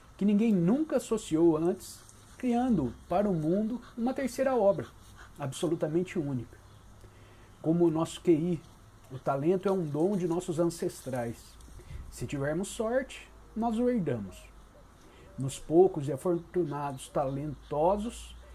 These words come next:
a sombria dimensão de suas naturezas primeiro resiste ao trabalho que a criatividade impõe. Mas assim que se dedicam à tarefa, seu lado talentoso começa a agir e os recompensa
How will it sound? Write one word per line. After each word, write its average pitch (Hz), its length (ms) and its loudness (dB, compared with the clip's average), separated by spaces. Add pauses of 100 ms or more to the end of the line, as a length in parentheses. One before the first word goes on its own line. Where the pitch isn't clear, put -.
(140)
a 185 80 -4
sombria 214 840 2
dimensão 185 720 4
de 160 140 2
suas 226 480 0
naturezas 185 800 2 (480)
primeiro 240 360 4
resiste 233 840 0 (100)
ao 208 140 -2
trabalho 175 520 0 (440)
que 175 100 4
a 160 60 2
criatividade 190 840 0
impõe. 190 360 -6 (720)
Mas 127 240 -2
assim 180 340 0
que - 80 -4
se 208 100 -2
dedicam 160 500 0
à 185 40 2
tarefa, 214 540 -4 (680)
seu - 220 2
lado 208 240 4
talentoso 180 680 4
começa 151 400 -4
a 190 40 0
agir 190 420 0 (340)
e 254 100 0
os 269 120 -4
recompensa 185 800 2